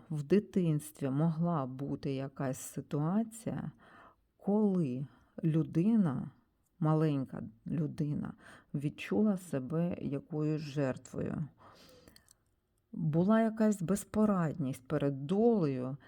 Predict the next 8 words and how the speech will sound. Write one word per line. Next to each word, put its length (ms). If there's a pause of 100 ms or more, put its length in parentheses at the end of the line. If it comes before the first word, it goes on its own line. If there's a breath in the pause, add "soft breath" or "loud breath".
(360 loud breath)
і 480 (460)
була, 520
можливо, 880 (600)
загроза 760
життю. 580 (480 loud breath)
Це 260
могло 500
б 100